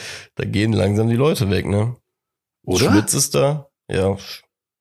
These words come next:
Speaker 2: Ja, der kann ja nicht auf beiden Seiten spielen.
Speaker 1: Nee, nee, das stimmt, das wär, wär schön, aber
Speaker 2: Schwierig.
Speaker 1: kann er nicht. Ähm, ja,
Speaker 2: <laughs> Baumgart,
Speaker 1: Stille.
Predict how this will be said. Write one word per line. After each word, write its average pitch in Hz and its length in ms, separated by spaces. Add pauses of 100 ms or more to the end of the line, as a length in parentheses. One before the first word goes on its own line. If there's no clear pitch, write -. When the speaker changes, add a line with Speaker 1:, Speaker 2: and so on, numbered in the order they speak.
(400)
Speaker 2:
Ja, 104 120
der 104 100
kann 139 120
ja 135 60
nicht 120 100
auf 98 120
beiden 151 260
Seiten 104 280
spielen. 98 360
Speaker 1:
Nee, 117 160
nee, 120 180
das 104 180
stimmt, 107 300
das 98 160
wär, 101 420 (600)
wär 104 100
schön, 131 420
aber 160 160
Speaker 2:
Schwierig. 190 100
Speaker 1:
kann 110 120
er 82 100
nicht. 78 320 (920)
Ähm, 107 720 (2250)
ja, - 160 (200)
Speaker 2:
<laughs> - 200
Baumgart, 143 400
Speaker 1:
Stille. 95 160